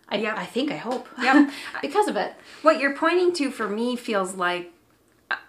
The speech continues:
Speaker 2: grand simplification here, but, like, kind of the distinction between altruism and philanthropy. Like, philanthropy is,
Speaker 1: Huh.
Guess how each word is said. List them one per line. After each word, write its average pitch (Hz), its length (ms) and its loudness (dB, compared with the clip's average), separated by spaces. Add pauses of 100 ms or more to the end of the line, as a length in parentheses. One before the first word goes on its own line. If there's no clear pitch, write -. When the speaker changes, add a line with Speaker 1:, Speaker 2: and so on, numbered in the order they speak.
(180)
Speaker 2:
grand 277 360 4
simplification 214 840 -4
here, 226 320 0
but, 190 420 0 (140)
like, 208 180 0
kind 262 300 6
of 277 80 -2
the 226 80 -4
distinction 214 500 -4
between 185 560 -4
altruism 190 640 -2
and 170 380 -8
philanthropy. 160 760 -6
Like, 170 280 -12
philanthropy 226 720 -4
is, 180 280 -2
Speaker 1:
Huh. 185 200 4